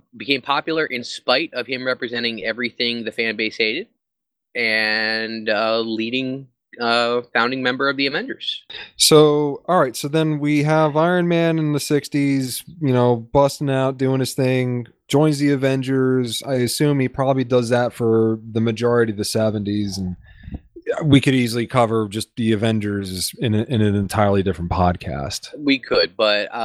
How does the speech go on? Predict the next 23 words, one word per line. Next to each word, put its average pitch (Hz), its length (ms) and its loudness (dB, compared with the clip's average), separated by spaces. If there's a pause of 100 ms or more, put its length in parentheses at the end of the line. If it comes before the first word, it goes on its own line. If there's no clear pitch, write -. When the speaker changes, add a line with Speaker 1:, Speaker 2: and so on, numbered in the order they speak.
(120)
Speaker 1:
I 123 80 -4
will 127 180 -4
say, 127 560 0
uh, 113 300 -2
that, 110 260 -2
like, 113 360 -8 (100)
in 120 160 -10
D 123 180 -8
C 113 160 -8
Justice 117 420 -4
League 123 180 -2
has 110 180 -2
what 113 120 -4
they 113 100 -4
consider 117 380 -12
the 110 120 -4
Trinity, 123 560 -4
which 117 240 -6
is 101 500 -4
Superman, 104 500 -2
Wonder 104 180 -2
Woman, 104 300 -4
Batman. 110 440 0